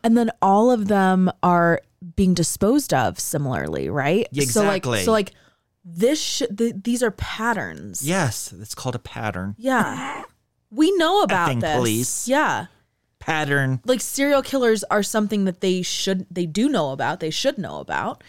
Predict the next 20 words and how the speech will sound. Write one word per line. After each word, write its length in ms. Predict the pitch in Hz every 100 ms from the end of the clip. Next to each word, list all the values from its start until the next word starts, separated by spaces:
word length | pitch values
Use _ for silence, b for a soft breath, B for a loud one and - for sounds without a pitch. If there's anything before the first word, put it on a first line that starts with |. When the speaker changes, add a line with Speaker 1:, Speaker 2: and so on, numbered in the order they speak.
| B B B B
Speaker 2:
Right. 300 | 180 143 - -
So 160 | - 165
it 60 |
Speaker 1:
They 80 | 175
Speaker 2:
seems 60 | 202
Speaker 1:
don't 180 | 277 262
give 120 | 302
Speaker 2:
so, 60 | 440
Speaker 1:
a 40 |
fuck. 240 | 175 113 -
Speaker 2:
so 160 | 160
it 60 | 139
appears, 880 | - - 277 226 131 156 170 - _ _ _ _ _ _ _ _ _ -
well, 340 | 131 127 123
someone's 520 | - 170 208 254 190
found 280 | - 101 104
the 80 | 104
perfect 680 | - 123 127 131 - - -
dumping 560 | 143 190 117 95 90
grounds. 1040 | 90 87 87 85 87 92 95 107 - -